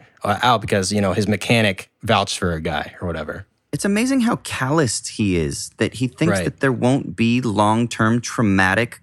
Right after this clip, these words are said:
Speaker 2: consequences. Like, yeah, okay, let's say it does go to plan. Let's say everything works out fine. His wife is gonna be scarred for life.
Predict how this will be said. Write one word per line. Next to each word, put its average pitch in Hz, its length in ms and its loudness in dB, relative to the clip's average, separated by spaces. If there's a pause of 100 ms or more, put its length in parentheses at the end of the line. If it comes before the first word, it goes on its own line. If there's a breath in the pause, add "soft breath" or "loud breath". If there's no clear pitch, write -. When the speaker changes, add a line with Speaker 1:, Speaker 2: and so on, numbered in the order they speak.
Speaker 2:
consequences. 131 920 -4 (260 loud breath)
Like, 160 180 0
yeah, 180 140 4
okay, 151 180 2
let's 170 180 0
say 214 140 0
it 170 100 -2
does 127 180 2
go 117 120 2
to 92 60 0
plan. - 360 -8 (180)
Let's 131 120 0
say - 120 0
everything 156 320 2
works 123 240 0
out 101 140 2
fine. 87 260 -2 (420 loud breath)
His 185 180 0
wife 180 320 0
is 220 80 -4
gonna 214 160 0
be 160 80 2
scarred 139 560 0
for - 200 -4
life. 101 680 -2